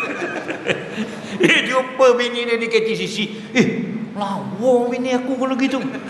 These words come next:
Ha? Ha, baru dia di rumah? Di rumah baju kelawar. Baju kelawar pagi petang baju kelawar.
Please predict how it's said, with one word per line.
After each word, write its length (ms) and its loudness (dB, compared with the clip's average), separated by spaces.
Ha? 100 6
Ha, 100 2
baru 460 0
dia 80 6
di 100 2
rumah? 320 4
Di 80 -6
rumah 240 -2
baju 240 0
kelawar. 400 2
Baju 240 2
kelawar 320 8
pagi 240 2
petang 240 0
baju 160 -4
kelawar. 340 0